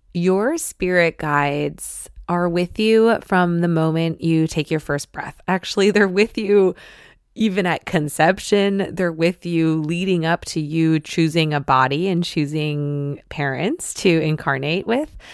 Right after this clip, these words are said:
And spirit guides often played very significant or pivotal roles in your past lives. Like, for example, maybe you had a twin sister in a past life,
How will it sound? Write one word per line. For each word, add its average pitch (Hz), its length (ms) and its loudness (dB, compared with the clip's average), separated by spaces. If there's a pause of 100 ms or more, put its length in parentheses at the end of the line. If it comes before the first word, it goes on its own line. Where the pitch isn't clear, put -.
(320)
And 202 340 2
spirit 208 360 2
guides 190 380 0
often 170 600 0
played 160 500 -2
very 160 420 2
significant 165 560 -6
or 156 60 -2
pivotal 156 520 0
roles 143 560 -2
in 156 220 -2
your 156 100 -4
past 294 260 -8
lives. - 300 -8 (1000)
Like, 170 420 -2
for 170 180 0
example, 156 840 0
maybe 156 640 -2
you 156 160 -4
had 147 300 -4
a 151 240 -4
twin 165 800 -4
sister 143 580 -4
in 131 100 -6
a 147 80 -4
past - 320 -10
life, - 360 -4